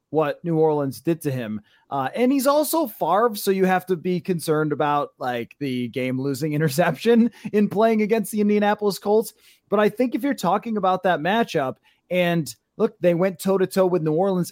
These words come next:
In fact, they really, by every measure outside of Adrian Peterson fumbles and a Favre interception, outplayed New Orleans in the Superdome in that game. So if we think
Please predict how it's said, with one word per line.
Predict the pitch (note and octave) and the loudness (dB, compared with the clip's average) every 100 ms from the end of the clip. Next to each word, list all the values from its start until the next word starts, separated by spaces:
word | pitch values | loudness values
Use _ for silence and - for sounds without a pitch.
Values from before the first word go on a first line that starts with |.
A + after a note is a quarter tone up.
| - | -8
In | E3 | -10
fact, | - G#3 G3 - | -2 0 0 2
they | E3 D3+ D3 | 0 0 -2
really, | F3 A#3 E3+ C#3+ | 4 4 4 0
by | - D3+ D3 | 0 0 2
every | G3 F3+ E3 | 2 2 2
measure | F3 G3+ D3+ D#3 | 2 2 2 0
outside | C#3+ - F3 E3 | 0 0 0 2
of | D3+ | 2
Adrian | F3 D#3 D#3 | 0 0 -4
Peterson | C#3 F3+ E3+ C#3+ C3 | 0 0 0 -4 -2
fumbles | G3 G#3+ E3+ D#3 C#3+ | 0 2 2 2 0
and | |
a | C3 | -6
Favre | - F3 E3 | 0 0 2
interception, | C#3 C3 A#3 B3 - D#3 B2+ _ _ _ - | -2 -4 0 0 0 -4 -4 _ _ _ -2
outplayed | A3+ C4+ - - C4 E4 F#3+ | 2 2 -2 -2 0 2 0
New | F#3 D#3+ | 2 2
Orleans | F3+ F#3 F3+ E3 | 2 2 0 -2
in | G3+ A#3 | -2 -2
the | |
Superdome | F3 - C4+ G3 F3+ E3+ E3 | -2 -4 -4 0 2 2 0
in | D#3+ E3 | -4 -4
that | E3 D#3 | -4 -4
game. | A#3 C#4 F3+ C3+ B2+ _ _ | 0 0 0 -4 -8 _ _
So | - G3 | 0 0
if | F3 | 2
we | G3 | -2
think | F3+ D4+ D#4+ | -2 -2 -2